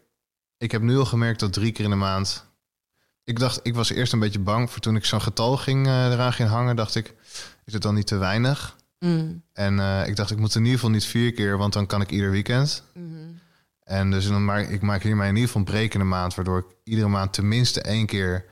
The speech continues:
Speaker 1: eh, te-, eh, tenminste twee weken niet drink. En als er in, in één weekend twee feestjes zijn, dan dus drie weken.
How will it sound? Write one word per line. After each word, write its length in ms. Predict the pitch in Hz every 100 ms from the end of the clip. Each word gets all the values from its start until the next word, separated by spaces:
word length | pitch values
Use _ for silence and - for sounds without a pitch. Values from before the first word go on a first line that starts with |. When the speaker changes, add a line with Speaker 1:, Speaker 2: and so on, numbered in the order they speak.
| _ _ _ _ _ _ _ _
Speaker 1:
eh, 100 | - 101
te-, 160 | 98 -
eh, 40 | 95
tenminste 360 | 104 117 -
twee 240 | - 101 98
weken 220 | 95 95
niet 120 | 92
drink. 260 | 95 127 85
En 100 | 98
als 160 | 98
er 220 | 95 90
in, 180 | 101 98
in 180 | - 98
één 180 | 101 104
weekend 260 | 101 98
twee 260 | - 110 113
feestjes 340 | 110 92 92
zijn, 240 | - 90 90
dan 140 | 92
dus 120 | 95
drie 260 | 87 104 113
weken. 480 | 113 113 110 127